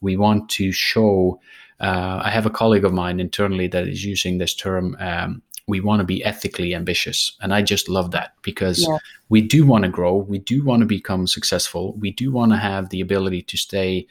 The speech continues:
Speaker 1: to remain an independent company. So we are in charge of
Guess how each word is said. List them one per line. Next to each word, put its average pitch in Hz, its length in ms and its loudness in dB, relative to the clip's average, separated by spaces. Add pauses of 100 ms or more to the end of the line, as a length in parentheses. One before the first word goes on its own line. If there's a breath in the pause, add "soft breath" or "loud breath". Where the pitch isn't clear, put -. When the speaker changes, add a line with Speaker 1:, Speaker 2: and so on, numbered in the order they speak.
(300 loud breath)
Speaker 1:
to 110 120 0
remain 101 320 2
an 98 120 0
independent 98 500 -4
company. 90 460 -4
So - 180 -6
we 95 220 -4
are 90 180 0
in 90 80 -4
charge 92 320 -4
of 87 240 -4